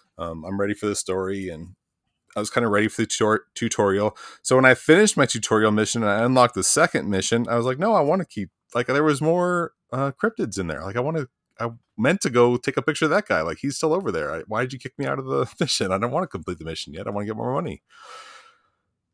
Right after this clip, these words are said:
So I liked that there was more to do, and I wanted to keep doing stuff. But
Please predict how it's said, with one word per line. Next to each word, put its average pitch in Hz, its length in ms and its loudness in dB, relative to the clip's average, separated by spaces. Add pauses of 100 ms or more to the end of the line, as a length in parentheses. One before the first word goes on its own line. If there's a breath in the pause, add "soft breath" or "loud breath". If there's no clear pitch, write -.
So 131 280 10
I 123 160 4
liked 127 300 4
that 123 120 -8
there 120 460 4
was 110 320 -2
more 104 280 2
to 107 120 0
do, 120 280 2
and 98 120 0
I 92 80 0
wanted 92 420 -4
to 85 80 -10
keep - 280 -14
doing 101 280 -6
stuff. - 420 -12 (140)
But 156 220 8